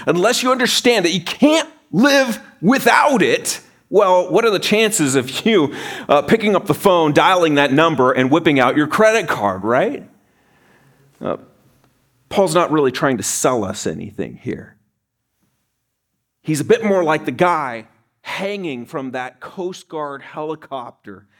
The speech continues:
and he's holding out his t-, hand, and he's telling you, "If you don't take this hand, well, that boat that's underneath your feet right now that's giving you all kinds of confidence, that thing's going down, and you are going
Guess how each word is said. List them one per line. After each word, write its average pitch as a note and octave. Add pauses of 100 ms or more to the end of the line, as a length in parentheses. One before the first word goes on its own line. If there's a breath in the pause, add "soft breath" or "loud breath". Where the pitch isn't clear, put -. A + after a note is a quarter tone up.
(400 soft breath)
and C#3+
he's D3 (140)
holding A3+
out D3
his C3+
t-, - (160)
hand, F#3
and B2+
he's C#3
telling A#3
you, C3+ (200 soft breath)
"If B2+
you D4+
don't D#4
take D#4
this B3+
hand, G#3+ (140)
well, G3+
that A3
boat C4+
that's F3+
underneath A#3+
your A#3
feet A3+
right A3+
now A3+
that's D3+
giving A3+
you F#3+
all B3+
kinds A#3
of G#3
confidence, A3 (180 soft breath)
that D#4
thing's E4
going A#3
down, G3+ (220 soft breath)
and G3+
you G#3+
are C4
going A3